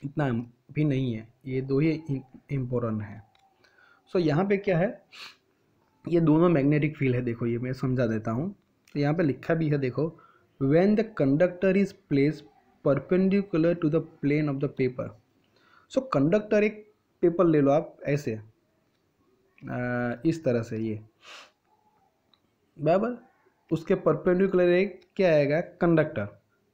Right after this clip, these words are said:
ऐसे हम ले लेते हैं, तब, आ, ये जो है नोटेशन, सर्कल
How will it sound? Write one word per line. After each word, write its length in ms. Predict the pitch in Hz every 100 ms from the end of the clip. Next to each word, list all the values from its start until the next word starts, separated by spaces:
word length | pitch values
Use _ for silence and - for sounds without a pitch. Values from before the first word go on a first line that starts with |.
| _ _
ऐसे 240 | 127 -
हम 220 | 180 185 180
ले 140 | 151
लेते 280 | 151 139 127
हैं, 180 | 120 151 - _ _ _ _ _ _
तब, 240 | 185 156 185 240 - _ _ _ _ _ _ _ _ _ _ _ _
आ, 120 | 143 131 131 127 131 135 - _
ये 180 | 170 202
जो 160 | 196 185
है 80 | 185
नोटेशन, 540 | 147 143 151 120 107 110 _ _ _ _ _ _ _ -
सर्कल 500 | 139 135 - 165